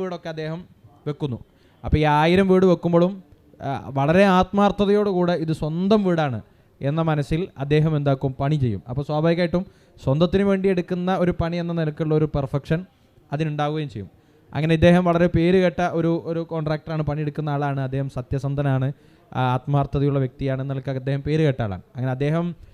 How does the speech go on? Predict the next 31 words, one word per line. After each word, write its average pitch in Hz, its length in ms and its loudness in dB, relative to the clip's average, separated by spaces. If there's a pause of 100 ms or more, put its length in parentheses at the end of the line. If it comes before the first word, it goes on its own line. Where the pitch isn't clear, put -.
(220)
ആ, 143 80 -4 (120)
അതിന് 160 180 0 (100)
ഒരുപാട് 190 320 6 (260)
പ്രായക്കായി 165 540 -4 (200)
അല്ലെങ്കിൽ, 151 260 -4 (180)
ആ, 147 100 -2 (220)
പണി 165 240 0
ഇനി 175 180 -2
അവസാനിപ്പിക്കാം 185 600 2
എന്നൊരു 175 240 0
ഘട്ടമെത്തിയപ്പോൾ 135 520 -2 (400)
അദ്ദേഹം 143 200 -4
അദ്ദേഹത്തിൻ്റെ 147 420 -2 (240)
മുതലാളിയോട് 143 540 -2
ചെന്ന് 143 140 -6
പറയുകയാണ്, 127 340 -4
"ഇനി 139 120 -6
ഞാൻ 147 180 -4
അവസാനിപ്പിക്കുകയാണ്, 131 640 -2
ഇനി 131 120 -4
എൻ്റെ, 135 240 -2 (400)
ആ, 135 60 -2 (180)
ഞാൻ 151 140 2
ഈ 156 80 2 (180)
പ്രൊഫഷൻ 160 420 4 (280)
തൽക്കാലം 147 420 -4
ഇവിടെ 139 200 -4 (180)
റിട്ടയർ 147 340 2
ചെയ്യാണ്" 127 240 -2 (160)
എന്ന് 127 140 -8
പറഞ്ഞു. 110 280 -6